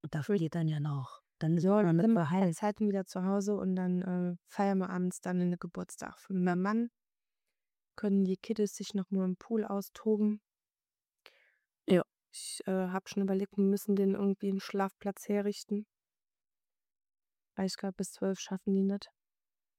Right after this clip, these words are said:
Speaker 1: Nee, wahrscheinlich nicht.
Speaker 2: Kuschelmuschel oder so. Müssen wir mal gucken.
Speaker 1: Ich bin grad am Überlegen, wenn jetzt, ähm, bring ich für meine zwei, das hat ja am Geburtstag so gut geklappt,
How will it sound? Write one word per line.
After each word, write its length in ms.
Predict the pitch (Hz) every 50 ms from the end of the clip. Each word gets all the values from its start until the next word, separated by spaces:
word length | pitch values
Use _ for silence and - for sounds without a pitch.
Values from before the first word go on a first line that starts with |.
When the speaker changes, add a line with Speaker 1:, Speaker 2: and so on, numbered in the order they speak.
| _ _ _ _ _ _ _ _ _ _ _ _ _ _ _ _ _ _ _ _ _ _ -
Speaker 1:
Nee, 180 | 196 196 180 165
wahrscheinlich 520 | - 170 165 - - 165 160 160 156 - -
nicht. 200 | 170 165 156 - _ _ _ _ _ _ _ _ _ _ _ _ _
Speaker 2:
Kuschelmuschel 640 | - - 214 202 214 196 190 190 190 - - 196 185
oder 240 | 180 185 190 190
so. 260 | 185 - 190 190 190 180 _ _ _ _ _ _ _ _ _ _ _ _ _ _ _ _ _ _ _ _ _ -
Müssen 260 | 220 208 - - 196
wir 60 | 185
mal 80 | 185 185
gucken. 360 | - - 208 - 202 196 196 - _ _
Speaker 1:
Ich 380 | - 262 180 - - - - - - - -
bin 160 | - 196 196
grad 260 | 170 160 185 196 190
am 140 | 196 160 160
Überlegen, 560 | 160 156 160 160 165 170 180 190 202 208 185
wenn 160 | 170 165 170
jetzt, 280 | 175 180 175 - - - 240
ähm, 540 | 190 170 165 160 160 165 160 156 156 160 - _ _ _ _ _ _ _ _ _ -
bring 200 | - 185 175 202
ich 140 | 208 185
für 120 | - - 170
meine 300 | 160 160 156 156 170 180
zwei, 200 | - - - 180
das 220 | 175 170 151 - -
hat 120 | 165 -
ja 120 | 185 175
am 180 | 143 139 147 170 - _ _ - - - -
Geburtstag 460 | 160 180 190 180 - - 165 143 -
so 340 | - - - - 208 226 214
gut 200 | - 208 - _
geklappt, 460 | - - - - 151 156 175 - -